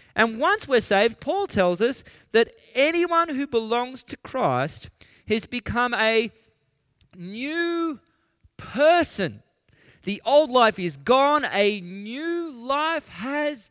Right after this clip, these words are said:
begun. And I can absolutely vouch in my own personal walk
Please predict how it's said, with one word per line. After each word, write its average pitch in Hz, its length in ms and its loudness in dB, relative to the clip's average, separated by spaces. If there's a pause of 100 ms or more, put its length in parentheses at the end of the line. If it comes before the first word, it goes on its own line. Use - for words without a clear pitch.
(460)
begun. 233 720 4 (4000)
And 156 120 -4
I 170 120 0
can 165 120 -4
absolutely 165 540 -6
vouch 113 540 -8
in 127 120 -12
my 123 180 -8
own 127 80 -8
personal 120 440 -10
walk 104 440 -16